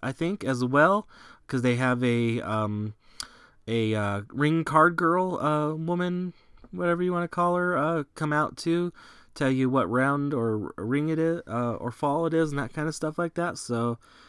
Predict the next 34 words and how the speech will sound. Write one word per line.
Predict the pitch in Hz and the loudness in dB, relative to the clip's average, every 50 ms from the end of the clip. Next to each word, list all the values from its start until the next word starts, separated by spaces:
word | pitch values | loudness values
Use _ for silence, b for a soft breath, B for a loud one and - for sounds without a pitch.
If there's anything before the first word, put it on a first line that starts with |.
| b b - | b b -2
that | 147 139 143 | -2 0 0
was | 170 - | -2 -2
kinda | - - 175 165 165 160 | -4 -2 -2 0 0 -2
fun. | - - 175 175 180 185 185 - B B B B B B B | -2 -2 -2 -2 -2 -2 -4 -8 B B B B B B B
Definitely | 151 156 160 - 175 170 160 | 2 2 2 2 0 2 4
wanna | 151 147 147 139 | 4 4 2 2
go | 135 151 147 143 139 135 - | 2 2 4 4 4 2 2
again. | - 104 107 107 113 - 151 165 180 180 180 185 185 170 B B B B B B B B B B - | 0 -4 -6 -6 -4 -2 0 0 2 0 0 -2 -4 -6 B B B B B B B B B B -6
Uh, | 113 120 123 123 123 120 | -2 0 0 0 2 0
like | 113 117 123 - | 0 -2 -2 -4
I | |
said, | 123 - 139 117 | -2 0 2 2
it | 120 | 2
is | 127 127 | 2 2
a | 143 143 | 2 2
different | 135 156 147 139 - 143 127 | 2 2 0 0 0 -2 -2
experience. | 117 - - - - - 165 175 175 175 180 180 175 165 - - - - | -2 -4 -8 -8 -2 0 0 2 2 2 0 -2 -2 -4 -8 -10 -8 -4
Uh, | - 120 117 117 117 110 110 110 107 92 64 - 50 50 - - - | -2 0 2 2 2 2 0 0 -2 -4 -6 -10 -14 -18 -18 -10 -2
rowdy | 110 120 127 139 151 165 165 147 | 2 6 6 6 8 6 4 2
crowd, | - - - 160 160 165 165 165 160 160 160 - B B B B B B B - | 0 0 0 2 4 4 4 4 4 2 0 -4 B B B B B B B 4
beating | 143 151 147 117 113 120 | 4 4 4 4 0 0
on | 117 110 104 107 113 | 0 0 -2 -2 0
drums, | 117 143 147 156 156 156 151 151 147 139 120 | 2 4 4 6 4 4 2 2 0 -2 -4
and | - - 107 110 110 107 107 107 110 107 - - | -8 -6 -4 -4 -2 -2 -2 -2 -2 -4 -6 -4
all | - 117 127 131 131 131 131 123 | 0 2 4 4 6 4 4 2
that | 104 107 117 117 117 113 113 98 - - | 0 -2 0 0 2 2 0 -2 -4 -8
kinda | - 123 123 113 110 101 | -6 -4 -2 -2 -2 -4
stuff | - - 113 - 101 - | -4 -2 -2 -2 -2 -2
that | - 107 - - | -4 -4 -4 -2
you | - 117 | -2 -2
would | 110 113 110 107 | 0 0 0 -2
expect | 104 - - - - - 117 110 104 - | -2 -6 -8 -12 -8 -4 -4 -4 -6 -8
from | - - - 113 107 104 104 98 | -14 -8 -4 -2 -2 -2 -2 -4
a | - 98 104 101 101 101 98 | -8 -6 -6 -4 -4 -6 -6